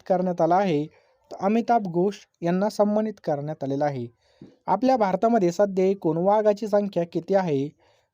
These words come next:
तर तीन हजार सहाशे ब्याऐंशी. लक्षात ठेवा, तीन हजार सहाशे ब्याऐंशी भारतामध्ये सध्याला वाघ आहेत. महाराष्ट्र राज्यामध्ये एकूण किती वाघ आहेत? तर बघा, ट्रिपल फोर, लक्षात ठेवा, चार हज-,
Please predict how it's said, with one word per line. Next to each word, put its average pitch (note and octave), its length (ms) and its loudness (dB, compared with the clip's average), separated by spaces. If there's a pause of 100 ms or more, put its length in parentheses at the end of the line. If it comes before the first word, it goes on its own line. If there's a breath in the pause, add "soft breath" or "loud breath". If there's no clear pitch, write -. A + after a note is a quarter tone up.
तर F3 40 -4
तीन B3+ 260 0
हजार F#3 300 2
सहाशे G#3 540 0
ब्याऐंशी. F3+ 440 -2
लक्षात E3+ 240 -4
ठेवा, E3 300 -2 (520)
तीन A3 140 -2
हजार E3+ 220 2
सहाशे F3+ 420 -2
ब्याऐंशी F#3 540 -4 (300 soft breath)
भारतामध्ये F3 500 2
सध्याला E3+ 380 0
वाघ D#3 360 2
आहेत. C#3 260 -4 (520)
महाराष्ट्र A#3+ 460 2
राज्यामध्ये A#3 440 4
एकूण G#3+ 280 0
किती A3+ 160 -4
वाघ G#3+ 260 4
आहेत? E3+ 120 2 (120)
तर G3 40 0
बघा, G3 260 4
ट्रिपल G3+ 440 0
फोर, C#3 260 0
लक्षात E3 300 -4
ठेवा, E3+ 220 0 (520)
चार G#3+ 180 4
हज-, F3 200 -2